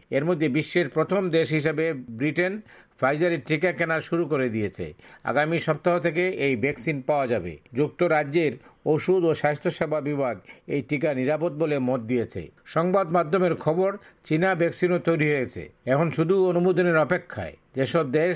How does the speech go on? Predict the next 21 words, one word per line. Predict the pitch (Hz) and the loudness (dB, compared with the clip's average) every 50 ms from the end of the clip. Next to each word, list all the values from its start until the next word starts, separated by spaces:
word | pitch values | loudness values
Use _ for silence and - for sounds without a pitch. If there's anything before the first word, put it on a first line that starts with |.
| - - | -4 -4
চীনা | - 151 160 180 180 170 | -4 0 0 0 0 0
ভ্যাকসিনের | 175 175 151 - - 170 175 165 156 156 _ | 0 -2 -2 -2 -2 0 0 0 -2 -4 _
ট্রায়ালে | - 151 151 165 175 175 170 | 0 0 2 2 2 2 2
অংশ | 160 156 156 147 - 160 | 0 0 0 -2 -4 -2
নিয়েছিল, | 156 180 202 196 190 - 147 110 98 87 80 - - - - - _ - | 0 0 0 0 0 0 -2 0 -2 -4 -4 -10 -18 -20 -20 -16 _ 0
তারাই | 135 143 165 175 180 165 | 2 2 4 4 2 2
এই | 160 131 | 0 2
টিকা | - 160 143 151 151 143 | 0 0 2 2 2 2
আগে | 135 127 135 156 | 2 2 0 0
পাবে। | 123 127 120 104 85 87 73 71 - _ - - - _ - | 2 2 0 0 0 -4 -8 -10 -14 _ -20 -20 -20 _ 0
বাংলাদেশ | 123 127 147 160 170 170 156 175 170 139 | 2 2 4 4 2 4 4 2 2 2
বিলম্বে | 127 139 151 165 180 180 180 180 190 196 165 | 2 2 4 4 4 2 2 2 2 2 0
সিদ্ধান্ত | - - 151 147 165 151 160 | -2 -4 -2 -2 0 0 2
নেওয়ার | 170 160 156 156 147 120 - | 0 2 2 0 0 0 0
কারণে | 143 139 151 160 165 190 202 - - - - _ - | 2 2 2 2 0 -2 -2 -6 -14 -20 -20 _ -2
এই | 151 147 143 | 0 2 2
সুযোগ | - - 156 156 143 175 180 160 143 | 2 2 0 2 4 2 2 2 0
হাতছাড়া | 123 143 160 - - - 185 180 160 156 | -2 -2 -2 -4 -6 -4 -2 -2 -2 -2
হয়ে | 139 143 139 127 107 | -2 -2 -2 -2 -2
গেছে। | 110 113 - - 92 78 - _ - | -4 -6 -6 -10 -14 -14 -12 _ -4
এখন | 139 135 147 | -2 0 0